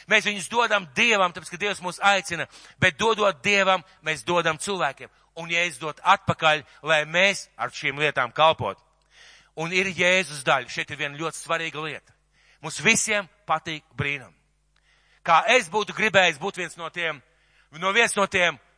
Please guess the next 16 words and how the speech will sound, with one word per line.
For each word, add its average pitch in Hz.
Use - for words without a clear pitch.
daudziem 220
tūkstošiem 208
un 180
sēdēt 226
turpat 185
blakus 202
un 156
skatīties, 170
kā 226
tā 165
maize 185
pārtop, 208
pavairojas, 117
kā 240
tas 214
notiek. 185